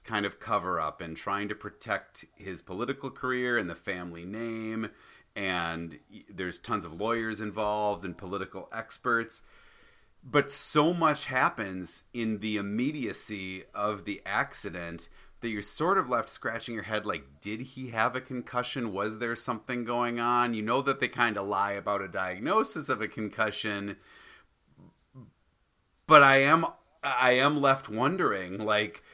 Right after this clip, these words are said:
well, what did all impact what happened in the immediate aftermath about that? There's no denying that he did a thousand things wrong and <laughs> should have handled this situation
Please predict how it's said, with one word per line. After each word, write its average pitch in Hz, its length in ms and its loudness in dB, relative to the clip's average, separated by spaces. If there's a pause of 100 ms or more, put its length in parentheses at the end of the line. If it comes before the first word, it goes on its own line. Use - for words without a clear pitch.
(160)
well, 165 340 0
what 175 460 0
did 175 240 8
all 107 400 2
impact 113 640 -2
what 107 240 -2
happened 107 440 2
in 95 80 -2
the 95 120 -2
immediate 101 360 0
aftermath 98 520 0
about 90 260 0
that? 92 280 -2 (260)
There's 135 200 2
no 185 140 6
denying 101 760 0
that 92 120 -2
he 95 120 -8
did 92 440 -2 (220)
a 90 100 0
thousand 101 640 4
things 98 380 -2
wrong 92 540 2
and 113 240 -2
<laughs> - 40 -20
should - 360 0
have 117 180 2
handled 120 440 -2
this 110 180 -6
situation 101 1000 -8